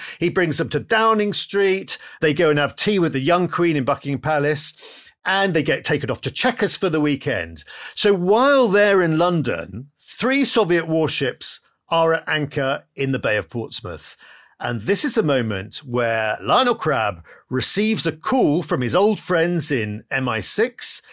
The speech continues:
They have a little mission for him. They'd like to know a little bit more about these state-of-the-art Soviet warships at anchor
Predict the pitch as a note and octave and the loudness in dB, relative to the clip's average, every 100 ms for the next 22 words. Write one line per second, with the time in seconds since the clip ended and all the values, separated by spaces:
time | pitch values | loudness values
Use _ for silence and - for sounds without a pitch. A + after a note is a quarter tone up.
0 | - _ _ F3+ G3 C3+ C3 C3+ G3+ F#3+ | -20 _ _ 0 0 2 0 0 0 0
1 | B3+ - B2 F#2+ G2+ F2 F2 F#2 - - | -2 -2 -4 -4 -4 -6 -8 -12 -18 -20
2 | - _ C#3 D3 C#3 C#3 C#3 C#3 B2 A#2+ | -20 _ -2 0 0 -2 -2 -4 -2 -2
3 | C3+ A#2+ B2+ B2+ B2+ C3 C#3 A#2 G2+ - | -2 -2 -4 -4 -6 -4 -2 0 -2 -6
4 | - - B2 C3+ A#2 - A2 G#2 G2+ - | -14 -8 -6 -2 -4 -4 -6 -6 -4 -4
5 | C#3+ B2 C#3 G#2 A#2 G#2+ G2+ - - - | -2 -2 -4 -2 -2 0 -4 -6 -8 -4
6 | B2 A2+ G#2 A2 A2 - A#2 - - - | -2 -2 -4 -4 -4 -4 -6 -8 -10 -8
7 | - A#2+ A2+ A2+ G#2 G2+ E2+ | -6 -4 -4 -6 -6 -6 -6